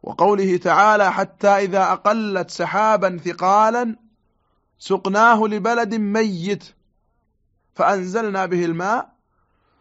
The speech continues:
فأخرجنا به من كل الثمرات كذلك نخرج الموتى لعلكم تذكرون". والآيات بمثل هذا كثيرة معلومة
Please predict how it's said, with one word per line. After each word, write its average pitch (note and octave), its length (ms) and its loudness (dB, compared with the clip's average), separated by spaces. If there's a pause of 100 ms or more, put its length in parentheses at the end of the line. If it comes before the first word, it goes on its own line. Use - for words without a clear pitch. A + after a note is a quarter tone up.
(240)
فأخرجنا G3+ 800 0
به G#3+ 320 -2
من F#3 180 -6
كل B3 260 -8
الثمرات E3 600 -6 (2750)
كذلك E3 680 2
نخرج F3+ 480 -4
الموتى C#3 760 -6
لعلكم D3+ 640 -6
تذكرون". A#2 680 -14 (3250)
والآيات D#3 560 -2
بمثل D#3 400 -8
هذا E3 420 0
كثيرة E3+ 540 -6
معلومة E3 640 -4